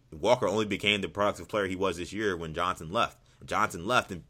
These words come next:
put up, like, eleven sacks or whatever, <laughs> how many sacks he put up at Florida State. So, uh, when they were together, it was Johnson getting the most of the snaps, not Walker. That's something to be no-,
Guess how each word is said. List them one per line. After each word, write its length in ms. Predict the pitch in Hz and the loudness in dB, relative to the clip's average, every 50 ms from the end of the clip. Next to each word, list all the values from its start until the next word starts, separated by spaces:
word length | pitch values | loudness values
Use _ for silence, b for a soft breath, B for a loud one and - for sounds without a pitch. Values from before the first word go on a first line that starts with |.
| - _ | -20 _
put 140 | - 110 98 | -2 0 0
up, 120 | 92 - | 0 0
like, 140 | 90 90 85 | -2 -6 -4
eleven 340 | 90 90 104 104 95 92 82 | -2 0 0 0 0 -2 -4
sacks 340 | - 131 131 104 - - - | 4 4 4 4 4 0 -6
or 40 | 82 | -6
whatever, 200 | 92 92 87 87 | -4 -4 -4 -4
<laughs> 80 | - | -6
how 60 | 123 | -8
many 240 | 127 127 131 127 127 | -8 -4 -2 -2 -2
sacks 260 | 127 131 107 - - | -2 -2 -4 -6 -6
he 60 | - 92 | -8 -4
put 160 | - 110 101 | 0 0 0
up 80 | - | 0
at 60 | - - | -2 -6
Florida 220 | 104 101 87 82 | -6 -6 -6 -6
State. 340 | - - 139 127 - - b b b b b b b b b b | -2 0 0 -2 -2 -6 b b b b b b b b b b
So, 400 | b - 117 110 107 101 92 - - - - _ _ _ _ _ _ _ - | b 0 2 4 4 4 2 0 -6 -16 -20 _ _ _ _ _ _ _ -2
uh, 460 | 95 98 101 98 95 92 90 90 78 - - _ _ | 2 2 4 6 4 4 4 2 0 -2 -8 _ _
when 140 | 95 98 104 | -2 4 6
they 100 | 120 139 | 6 6
were 100 | 147 131 | 6 4
together, 480 | 120 98 87 143 139 117 98 90 87 | 2 2 2 4 4 4 4 2 0
it 120 | - - 98 | 0 -2 -2
was 160 | 92 90 78 | -2 -2 0
Johnson 340 | - 107 110 117 104 - 87 | 2 4 4 4 2 0 -6
getting 220 | 92 92 80 78 | -8 -8 -8 -10
the 80 | 78 73 | -12 -10
most 240 | 85 90 90 82 87 | -6 -6 -6 -4 -6
of 60 | 78 | -10
the 40 | - | -10
snaps, 320 | - 101 92 76 67 - | -8 -6 -6 -6 -8 -8
not 200 | 80 85 78 78 | -10 -10 -8 -6
Walker. 300 | 82 78 62 - - - - _ | -6 -6 -8 -10 -12 -20 -14 _
That's 180 | - 85 82 - | -6 -6 -6 -6
something 240 | 80 69 69 73 | -10 -12 -14 -16
to 80 | 67 73 | -18 -18
be 160 | 69 - 71 | -18 -16 -16
no-, 160 | 65 64 55 | -16 -16 -18